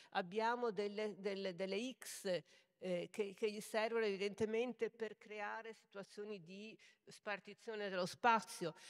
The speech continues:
Per cui diciamo che, mm, la riflettografia rivela anche tutta una serie di accorgimenti che l'artista mette in opera per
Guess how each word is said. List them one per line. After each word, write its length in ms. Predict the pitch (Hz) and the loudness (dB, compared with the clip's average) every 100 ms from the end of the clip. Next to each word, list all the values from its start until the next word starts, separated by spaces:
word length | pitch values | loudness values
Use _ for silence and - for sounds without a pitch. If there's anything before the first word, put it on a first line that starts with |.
| - | -4
Per 160 | 240 | -4
cui 280 | 269 254 202 - _ | -2 0 -2 -4 _
diciamo 460 | 202 196 220 180 | -8 0 2 2
che, 380 | 175 233 202 - - | 2 4 4 0 -10
mm, 920 | 208 196 196 190 190 185 185 180 175 175 | -4 0 2 2 0 -2 -2 -2 -2 -2
la 100 | 185 | 0
riflettografia 540 | 202 220 247 254 - 254 | 0 0 2 2 4 2
rivela 380 | 214 214 226 | 4 2 2
anche 300 | 214 202 185 | 4 2 0
tutta 280 | 165 277 - | -4 -8 -4
una 120 | 185 | -2
serie 320 | 180 - 202 156 | -2 2 2 2
di 80 | |
accorgimenti 1200 | 160 - 190 196 196 196 196 165 151 143 - 147 - - _ | -4 -4 -4 -4 -4 0 0 0 -2 -6 -6 -8 -8 -20 _
che 120 | 170 | -6
l'artista 600 | 156 160 - 220 - 165 | -6 -6 -6 -6 -6 -6
mette 320 | 165 180 - | -6 -6 -6
in 120 | 165 185 | -2 2
opera 580 | 190 180 - 151 135 - _ | 2 0 -4 -4 -6 -10 _
per 640 | - 214 196 151 151 156 | 4 6 6 2 0 0